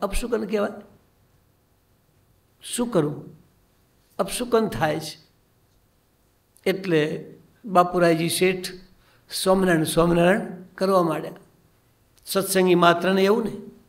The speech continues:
કંઈ પણ અક્ષ-, અપશુકન થાય એટલે ભગવાનનું નામ લે. ભગવાનનું નામ લીધું,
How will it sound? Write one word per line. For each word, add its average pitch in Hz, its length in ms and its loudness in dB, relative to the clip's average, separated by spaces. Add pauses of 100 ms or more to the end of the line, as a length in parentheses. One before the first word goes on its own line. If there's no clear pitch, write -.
(880)
કંઈ 226 100 8
પણ 226 160 6
અક્ષ-, 202 300 2
અપશુકન 220 560 2
થાય 226 420 2 (460)
એટલે 196 140 2
ભગવાનનું 185 440 6
નામ 208 500 4 (320)
લે. 214 580 4 (1600)
ભગવાનનું 254 480 8
નામ 247 260 8
લીધું, 233 760 4